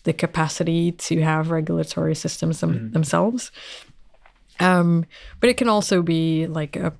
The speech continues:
Speaker 1: bit of a burden if, like, if they actually do wanna approve the vaccine beforehand, but have to wait for, um, the World Health Organization to approve it first. Um, and then the other thing is that a lot of funding is kind of dependent on whether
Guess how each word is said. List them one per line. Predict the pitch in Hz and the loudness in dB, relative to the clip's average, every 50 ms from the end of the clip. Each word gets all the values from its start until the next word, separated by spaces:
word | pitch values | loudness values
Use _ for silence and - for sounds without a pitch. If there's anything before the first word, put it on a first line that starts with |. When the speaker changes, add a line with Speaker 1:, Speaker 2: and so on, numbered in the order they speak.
| - - - - - | -14 -20 -20 -10 -2
Speaker 1:
bit | - 170 170 | -2 0 0
of | 190 - | 0 0
a | - 165 | -2 -2
burden | 151 170 170 165 170 165 165 165 160 | 0 0 0 0 0 0 0 0 -2
if, | 165 160 - - - | -2 -4 -6 -8 -4
like, | - 175 165 165 - | 0 0 0 0 0
if | - 196 190 - | -2 -2 -2 0
they | - 180 175 170 170 | 2 2 4 4 2
actually | 170 165 156 - - 165 156 | 2 0 -2 -4 -4 -2 -2
do | 151 147 - - 160 160 160 160 | -2 -4 -4 -2 0 2 2 2
wanna | 160 165 170 170 175 175 | 2 2 2 2 2 0
approve | 170 - - - 170 170 170 170 - | 0 -2 0 0 2 2 0 0 -2
the | - 170 | -2 -2
vaccine | - 165 165 - - - 170 165 | -2 -2 -2 -4 -6 -4 -4 -2
beforehand, | 165 170 - - - 160 160 156 147 156 147 147 143 139 143 143 | -2 -4 -4 -2 0 2 2 2 2 0 0 0 0 0 0 0
but | - 160 160 | 0 -2 0
have | 160 156 147 | 0 -2 -2
to | - - 160 | 0 -2 0
wait | 151 160 151 - - - | 0 0 0 -2 -4 -8
for, | - - 151 156 156 160 156 151 - - - - - - - - - - - - - | -8 -4 -2 0 0 0 -2 -4 -8 -14 -20 -20 -20 -20 -20 -20 -20 -20 -14 -4 -2
um, | 151 147 143 143 139 139 151 - - - - - - - - | 0 0 2 0 0 0 -2 -6 -10 -16 -18 -18 -18 -12 -2
the | - 170 | -2 0
World | 156 160 156 156 151 151 | 2 4 2 2 2 0
Health | - 151 151 147 - | 0 -2 -2 0 0
Organization | 160 151 147 147 143 143 - 147 147 - - 151 | 0 0 0 0 0 0 -2 -2 -4 -2 -2 -2
to | 143 - | 0 0
approve | 160 160 - 160 156 170 | -2 0 0 0 0 0
it | - | -2
first. | - - - 175 - - - - - - - - - - - - - - - - | -2 -4 -4 -4 -4 -6 -10 -12 -16 -16 -16 -14 -14 -14 -14 -14 -16 -16 -2 2
Um, | 170 170 165 160 160 165 - | 4 4 6 6 4 4 4
and | - 202 202 | 4 4 6
then | 202 196 196 196 190 190 185 | 6 6 6 4 4 4 2
the | 185 - 185 185 | 2 2 4 4
other | 185 185 190 190 185 185 185 180 185 | 6 6 6 4 6 6 4 4 2
thing | 175 - - - 170 165 165 | 0 -2 -2 -2 0 2 0
is | 165 160 156 - | 0 -2 -2 -6
that | - - | -8 -6
a | - 165 | -4 -4
lot | 165 160 160 156 156 | -2 -2 -2 -2 -2
of | 160 | -4
funding | 151 - - 170 165 160 160 160 160 160 156 156 | -6 -6 -4 -2 -2 0 0 0 0 -2 -2 -2
is | - 160 156 - | -2 -2 -4 -4
kind | - - 156 151 | -4 -4 -4 -2
of | 156 - | -2 -2
dependent | - 170 - - - - 156 160 160 165 143 - | -2 -2 -2 -2 -2 -2 0 0 0 0 -2 -2
on | - 160 156 156 | -2 -2 -2 -2
whether | 156 160 147 147 202 214 214 196 160 - | -2 -2 -2 -2 -2 -4 -4 -4 -6 -6